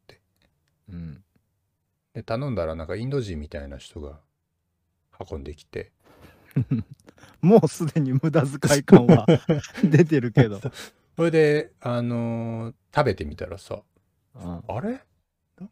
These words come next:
Speaker 1: か、インドカレーっぽいって思-、思っちゃったのよ、なんなら。
Speaker 2: ああ、なんとなく。
Speaker 1: うん、そう。いや、だからね。
Speaker 2: それはあの、サブリミナル効果みたいな。
Speaker 1: そう。あのー、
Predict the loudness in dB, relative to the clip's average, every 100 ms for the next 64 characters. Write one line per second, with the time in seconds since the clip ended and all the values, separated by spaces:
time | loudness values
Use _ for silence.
0 | _ -8 -8 -8 -14 _ _ _ _ _
1 | _ _ _ _ _ _ _ _ -14 -8
2 | -4 -4 -4 -6 -6 -4 -2 -2 -4 _
3 | 0 0 0 -4 _ -10 -8 -4 -4 0
4 | 0 0 -2 -6 -10 -14 -16 -12 -10 -10
5 | -12 _ _ _ _ _ _ _ -6 -4
6 | -2 -4 -4 -6 -8 -8 -14 -10 -6 -6
7 | -6 -10 -12 _ _ _ _ _ _ _
8 | -2 0 2 2 0 -2 -4 -4 -2 -2
9 | 0 -2 -2 -4 -6 -6 -6 -6 -10 -10
10 | -10 -14 -14 -16 -18 -6 -2 -2 -6 _
11 | _ -6 -6 -8 -10 -10 -10 -12 -12 -12
12 | -12 -14